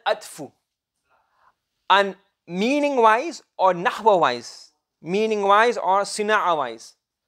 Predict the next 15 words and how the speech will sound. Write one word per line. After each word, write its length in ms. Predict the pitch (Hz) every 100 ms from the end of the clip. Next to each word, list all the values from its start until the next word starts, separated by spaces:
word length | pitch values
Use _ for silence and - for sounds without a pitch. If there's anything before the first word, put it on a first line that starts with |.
| _ _ _ _ _ _ _
يجوز, 640 | 170 165 180 240 247 202 _ _ -
if 100 | 160
you 80 | 175
can 140 | 185
do 100 | 269
atf. 460 | - 160 - - _ _ _ _ _ _ _ _
So 120 | 143
if 140 | 185
the 60 | 208
fa'il 280 | - 262 294
is 120 | 208
mentioned 560 | 220 277 294 254 302 -
in 160 | 220
the 80 | 214
sentence, 720 | 214 190 185 214 - - -